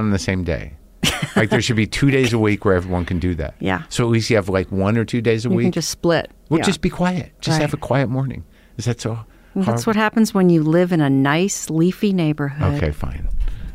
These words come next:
Speaker 1: I, you saying I have luxury problems? I should shut the fuck up.
Speaker 2: Yeah.
Speaker 1: So, speaking of luxury problems, like,
Speaker 2: Mm-hmm.
Speaker 1: Friends with Money, I do remember that movie very well.
Speaker 2: Oh, good.
Speaker 1: And, uh, it was one of those
Speaker 2: Yeah.
Speaker 1: movies where it's like, you know, some people are really gonna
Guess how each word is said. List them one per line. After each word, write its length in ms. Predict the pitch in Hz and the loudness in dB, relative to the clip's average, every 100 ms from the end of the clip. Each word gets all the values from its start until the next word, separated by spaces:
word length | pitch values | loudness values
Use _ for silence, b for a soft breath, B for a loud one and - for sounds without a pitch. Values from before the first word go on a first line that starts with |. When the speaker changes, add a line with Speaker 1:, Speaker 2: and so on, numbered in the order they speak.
| - | -2
Speaker 1:
I, 80 | 92 | 0
you 320 | 101 107 98 | 2 4 2
saying 380 | - 104 95 95 | 2 2 2 2
I 80 | 90 | 0
have 120 | 92 | 0
luxury 380 | 87 95 98 87 | 2 2 2 2
problems? 340 | - 87 92 | 2 2 2
I 60 | 85 | 0
should 160 | 76 | -2
shut 180 | 78 82 | -2 -2
the 80 | 82 | -2
fuck 220 | 78 80 | -4 -4
up. 160 | 78 98 | -2 -2
Speaker 2:
Yeah. 260 | 90 80 78 78 B B B B B B | -2 -4 -4 -8 B B B B B B
Speaker 1:
So, 400 | - - 139 131 139 | -4 0 4 2 0
speaking 300 | - 147 156 | 0 2 2
of 60 | |
luxury 320 | 120 98 104 | 0 2 2
problems, 420 | 90 95 87 90 - | 4 2 2 0 0
like, 220 | 202 143 | 2 4
Speaker 2:
Mm-hmm. 100 | 214 | 2
Speaker 1:
Friends 260 | 123 117 | 2 2
with 140 | 110 - | 0 2
Money, 300 | 107 110 98 | 2 2 2
I 80 | 90 | 2
do 140 | 95 | 2
remember 340 | 92 92 90 | 2 4 2
that 160 | 85 87 | 2 2
movie 260 | 85 82 80 | 2 0 -2
very 220 | 80 80 | -2 -2
well. 260 | 78 78 80 - | -2 -4 -6 -4
Speaker 2:
Oh, 100 | 233 | -2
good. 360 | 302 277 180 - B B B B _ _ _ - | 2 0 0 -6 B B B B _ _ _ -4
Speaker 1:
And, 420 | 95 95 92 90 | 0 2 2 4
uh, 420 | 92 90 87 87 87 - - | 4 4 6 4 2 -6 -6
it 100 | - | 0
was 220 | 98 92 | 2 2
one 80 | 110 | 2
of 120 | 104 | 2
those 100 | 92 | 4
Speaker 2:
Yeah. 60 | 101 | 4
Speaker 1:
movies 300 | 101 98 85 | 4 2 2
where 120 | 92 | 0
it's 140 | 87 | 2
like, 220 | 95 87 - B B | 2 0 -2 B B
you 80 | 113 | 0
know, 60 | |
some 220 | 113 127 139 | 0 0 0
people 260 | 143 104 | 0 2
are 80 | 95 | 2
really 220 | 90 95 | 4 2
gonna 360 | 92 87 87 | 2 0 0